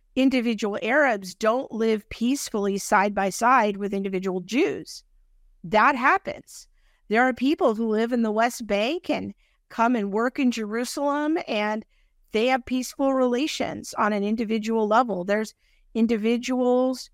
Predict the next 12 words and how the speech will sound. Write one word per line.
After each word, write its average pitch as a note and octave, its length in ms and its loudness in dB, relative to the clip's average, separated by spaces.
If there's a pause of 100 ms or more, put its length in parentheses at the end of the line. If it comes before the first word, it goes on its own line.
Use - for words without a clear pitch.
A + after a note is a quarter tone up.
(440)
who A#3 360 2
are G3 200 0
Arabs B3 720 0
and G3 380 -2
they G#3 360 -2
work A3 300 -2
for B3+ 360 -4
or F#3+ 60 -2
live A3+ 260 -2
side A3+ 320 0
by G#3+ 140 0
side A#3 580 0